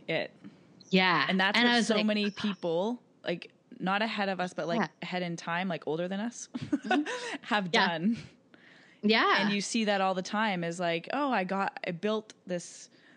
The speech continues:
Speaker 1: I got this great house. I have this great business. I hate my life."
Speaker 2: Right.
Speaker 1: Mm-hmm.
Speaker 2: And so the thing that I always remind my client is, like, somebody might get further,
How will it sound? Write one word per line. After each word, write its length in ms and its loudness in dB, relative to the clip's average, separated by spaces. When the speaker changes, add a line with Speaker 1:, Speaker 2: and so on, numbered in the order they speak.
Speaker 1:
I 120 -2
got 180 -2
this 160 0
great 240 0
house. 300 2
I 40 0
have 180 0
this 140 -4
great 280 -2
business. 340 -2
I 80 -2
hate 220 -4
my 100 -4
life." 560 -10
Speaker 2:
Right. 380 -2
Speaker 1:
Mm-hmm. 460 -6
Speaker 2:
And 220 4
so 380 2
the 140 2
thing 280 4
that 120 4
I 220 4
always 220 2
remind 320 2
my 100 -2
client 280 -6
is, 140 0
like, 240 2
somebody 500 6
might 720 2
get 400 2
further, 840 4